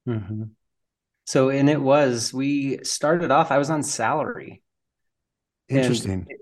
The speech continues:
Speaker 1: if you were, if, <laughs> if you were to hear how much I was making, you'd, you'd laugh. And after I was on salary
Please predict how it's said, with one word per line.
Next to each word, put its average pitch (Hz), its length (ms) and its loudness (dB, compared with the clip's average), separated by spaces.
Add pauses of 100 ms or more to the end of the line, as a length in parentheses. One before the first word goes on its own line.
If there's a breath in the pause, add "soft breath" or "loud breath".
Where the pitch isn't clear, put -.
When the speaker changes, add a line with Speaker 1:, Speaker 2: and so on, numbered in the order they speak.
(140)
Speaker 1:
if 147 200 -4
you 156 100 4
were, 156 80 4
if, 127 180 0
<laughs> - 0 -
if - 640 -2
you 151 120 2
were 135 60 -2
to 117 40 -2
hear 147 160 2
how 143 160 0
much 135 200 -2
I 131 60 0
was 107 120 -4
making, 127 400 -4
you'd, 113 340 -8
you'd 113 220 -10
laugh. 135 360 2 (460 loud breath)
And 127 140 2
after 156 360 0
I 160 60 6
was 156 80 2
on 139 140 0
salary 139 360 -2